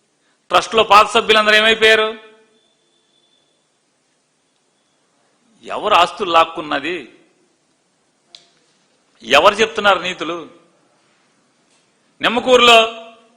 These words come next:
జూనియర్ ఎన్టీఆర్కి పొలం లేకుండా ఇప్పుడు మొత్తం కబ్జా, మొత్తం తీసేసుకున్నది ఎవరు? భయపెట్టారా, బెదిరించారా,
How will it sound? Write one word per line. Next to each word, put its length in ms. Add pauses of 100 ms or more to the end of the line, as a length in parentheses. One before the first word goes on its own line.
(1000)
జూనియర్ 320
ఎన్టీఆర్కి 400
పొలం 260
లేకుండా 380
ఇప్పుడు 200
మొత్తం 560
కబ్జా, 320
మొత్తం 260
తీసేసుకున్నది 600
ఎవరు? 480 (360)
భయపెట్టారా, 580
బెదిరించారా, 720